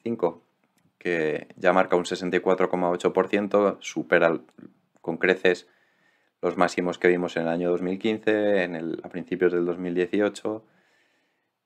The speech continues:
Y bueno, pues tam-, eh, este tipo de indicadores más cualitativos, eh, no nos dice nada de que pueda ocurrir en el corto plazo, como el de antes, pero sí que, bueno,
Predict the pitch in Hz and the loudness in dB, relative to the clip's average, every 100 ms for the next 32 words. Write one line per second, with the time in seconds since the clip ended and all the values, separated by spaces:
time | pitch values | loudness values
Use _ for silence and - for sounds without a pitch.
0 | _ - 92 123 123 80 - - _ - | _ -2 2 2 0 -4 -8 -14 _ 0
1 | 90 - 92 - - _ - - 98 101 | 2 2 -4 -6 -10 _ -20 -6 -2 2
2 | 101 98 98 98 92 80 - _ _ _ | 6 8 8 8 4 0 -4 _ _ _
3 | 98 98 98 98 95 98 95 - - - | -4 4 8 8 6 2 0 -2 -4 4
4 | 104 98 95 98 95 104 95 104 - _ | 4 4 2 4 4 4 2 -2 -8 _
5 | _ 87 85 85 87 90 90 87 90 90 | _ -14 -10 -8 -6 -4 -6 -6 -4 0
6 | 90 85 82 - - 85 82 - 87 85 | 2 0 -2 -6 -4 0 0 0 -2 -2
7 | 85 87 - - 110 123 104 95 92 107 | -4 -4 -4 0 0 0 -6 -4 0 0
8 | - - - _ _ _ _ _ _ _ | 0 -2 -6 _ _ _ _ _ _ _
9 | _ - - - 87 80 82 - 85 - | _ -20 -10 2 4 4 -2 0 0 0
10 | _ _ _ _ _ _ 92 82 - | _ _ _ _ _ _ -2 -2 -6